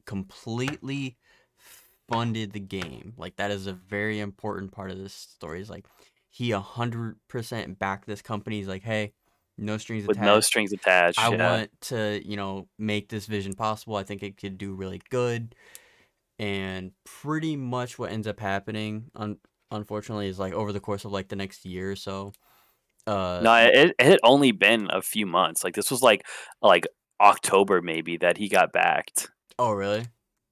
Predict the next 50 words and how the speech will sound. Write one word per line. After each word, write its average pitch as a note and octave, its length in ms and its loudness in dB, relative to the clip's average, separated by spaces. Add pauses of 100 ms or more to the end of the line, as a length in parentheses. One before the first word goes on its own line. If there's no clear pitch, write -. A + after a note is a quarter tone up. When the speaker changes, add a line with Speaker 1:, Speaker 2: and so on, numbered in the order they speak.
(140)
Speaker 2:
Yeah, F2+ 420 4
because, A2 480 4
uh, G#2+ 260 10 (120)
just, - 280 0 (500)
I, A2 160 6
I C3+ 140 8
have D#3 120 8
a C3+ 40 6
lot A#2 160 10
more G2+ 120 4
context G2 480 -2
on F2+ 100 -2
it F2 60 -8
'cause - 120 -12
I, F2 180 2
I've F#2 260 4
watched F2+ 260 2
a F2+ 40 -8
few G#2+ 180 -6
Speaker 1:
Yeah, G2+ 120 2
Speaker 2:
videos F2+ 240 0
on F2 80 -6
this F2 160 -12
topic. F2+ 380 4
Speaker 1:
<laughs> - 20 2
I A#2 60 2
watched C3 260 0
the C3 80 -2
one G#2 220 10
Speaker 2:
Um, - 20 10
Speaker 1:
video. G2 200 8
You F#2+ 200 -6
get A2+ 180 -4
to A#2 120 -6
correct G#2 380 -8
me. G2 280 -10
<laughs> - 160 -12 (320)
Speaker 2:
Yeah, A2+ 480 6
well, C#3+ 460 6 (560)
yeah, C#3 160 2
I - 40 6
mean, D#3 120 2
you're E3 60 2
doing E3 160 2
fine G#2+ 200 2
for G2+ 80 -12
the G2+ 60 -10
most G2 260 -6
part, F2+ 340 2
but G#2+ 240 8